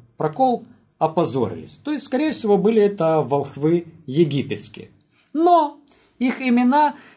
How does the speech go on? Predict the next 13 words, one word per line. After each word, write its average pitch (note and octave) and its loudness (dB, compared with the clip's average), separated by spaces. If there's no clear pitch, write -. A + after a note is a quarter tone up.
не A#3+ 4
употребляются G3+ 2
в E3 -10
Танахе, A#3 2
они, G3+ 2
э, A#2+ -2
находятся F#3+ 0
где-то, E3+ 0
скажем D#3 -2
так, A#2 -2
в C#3 -8
других A3 4
источниках, G#3 0